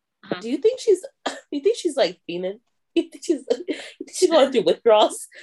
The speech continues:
Speaker 2: Because it's,
Speaker 1: Oh, she is,
Speaker 2: it's
Speaker 1: 'cause her hands are shaking.
Speaker 2: Yeah, she's trembling. It's like she's very irritable with him. I
Speaker 1: Yeah.
Speaker 2: think she's
Speaker 1: Oh,
Speaker 2: going
Speaker 1: yeah.
Speaker 2: through
Speaker 1: She's like
Speaker 2: withdrawals.
Speaker 1: that. She's getting hella.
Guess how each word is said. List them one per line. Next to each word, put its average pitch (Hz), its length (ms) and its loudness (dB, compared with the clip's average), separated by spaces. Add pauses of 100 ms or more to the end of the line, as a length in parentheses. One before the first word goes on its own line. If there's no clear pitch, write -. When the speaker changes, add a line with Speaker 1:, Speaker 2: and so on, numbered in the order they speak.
(180)
Speaker 2:
Because 359 320 2
it's, 415 380 -8
Speaker 1:
Oh, 381 200 4
she - 160 0
is, 339 60 2
Speaker 2:
it's - 80 -8
Speaker 1:
'cause 277 100 2
her 247 120 2
hands 262 300 -2
are 294 100 -6
shaking. 285 600 -8
Speaker 2:
Yeah, 277 340 0
she's 240 240 -16
trembling. 269 760 -8
It's 202 160 -6
like 220 100 0
she's 233 160 -10
very 220 320 -2
irritable 208 420 -4
with 240 160 -6
him. 269 280 -8 (560)
I - 40 -10
Speaker 1:
Yeah. 208 180 -2
Speaker 2:
think 262 100 -2
she's 285 80 -4
Speaker 1:
Oh, - 20 2
Speaker 2:
going 294 140 6
Speaker 1:
yeah. 330 60 2
Speaker 2:
through 294 80 0
Speaker 1:
She's 254 60 -6
like 214 160 -4
Speaker 2:
withdrawals. - 340 -6
Speaker 1:
that. 202 100 -14
She's 208 160 -10
getting 233 260 -4
hella. 185 160 -4